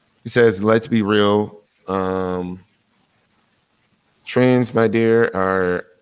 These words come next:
inside. What? And killers share our skin." Either way, I think it's just the acknowledgement that, you know, the men, the people that are killing trans women are black men, black cis men, s-, uh, typically.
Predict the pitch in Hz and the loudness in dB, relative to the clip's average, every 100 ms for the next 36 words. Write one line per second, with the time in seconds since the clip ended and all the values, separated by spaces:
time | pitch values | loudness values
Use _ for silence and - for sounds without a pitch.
0 | _ 90 90 87 87 87 85 85 85 - | _ -6 -4 -4 -6 -8 -8 -10 -10 -12
1 | - - 98 110 113 127 127 - - 123 | -10 -4 -2 -2 -2 -4 -8 -14 -10 -8
2 | 139 _ _ _ _ _ _ _ _ _ | -8 _ _ _ _ _ _ _ _ _
3 | _ - 92 90 110 101 98 107 87 90 | _ -8 -6 -2 -2 -2 -2 -2 0 -2
4 | - 92 80 80 _ _ _ _ _ _ | -4 -4 -6 -8 _ _ _ _ _ _
5 | _ 135 123 113 104 101 - - 110 120 | _ 0 2 4 2 0 -8 -2 2 2
6 | 107 107 107 104 82 101 95 92 90 90 | 2 0 0 0 0 0 0 0 -2 -4
7 | 90 87 - 95 90 87 92 120 113 107 | -2 -4 -4 -4 -4 -2 0 0 0 -4
8 | 104 147 120 113 98 - 117 98 - 104 | 0 2 4 2 2 2 0 0 0 -2
9 | 92 98 90 87 82 90 82 85 82 - | 0 -2 -2 -4 -2 -4 -4 -8 -10 -12
10 | _ _ _ - 95 98 - 98 85 82 | _ _ _ -6 -4 -2 -4 -6 -6 -8
11 | 78 - _ _ _ _ - - _ _ | -12 -14 _ _ _ _ -16 -16 _ _
12 | - 92 80 139 - 90 - - | -6 -4 -2 -2 -2 -6 -8 -16